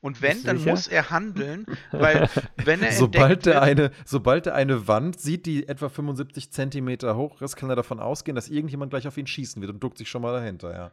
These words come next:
Speaker 1: Genau.
Speaker 2: Aha.
Speaker 1: Sobald er gesehen wird, wird auf ihn geschossen.
Speaker 3: Das ist
Speaker 2: Okay.
Speaker 3: auch so eine Sache, die ich bei, bei Uncharted vier irgendwann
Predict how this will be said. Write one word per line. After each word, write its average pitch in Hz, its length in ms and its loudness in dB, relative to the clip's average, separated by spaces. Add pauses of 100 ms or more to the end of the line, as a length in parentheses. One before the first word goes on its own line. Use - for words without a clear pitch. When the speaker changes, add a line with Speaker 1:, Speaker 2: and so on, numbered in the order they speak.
(100)
Speaker 1:
Genau. 247 320 2
Speaker 2:
Aha. 117 280 -2
Speaker 1:
Sobald 135 520 0
er 247 140 2
gesehen 151 520 -2
wird, 233 180 -6
wird 202 120 -4
auf - 160 -10
ihn 196 100 -12
geschossen. 208 500 -8
Speaker 3:
Das 127 260 -6
ist 156 40 -10
Speaker 2:
Okay. - 80 0
Speaker 3:
auch 160 80 2
so - 80 -2
eine 151 120 0
Sache, 156 280 -2
die 147 100 0
ich 147 160 -4
bei, 135 340 0
bei 127 260 2
Uncharted 131 440 0
vier 131 320 -6
irgendwann 117 460 -4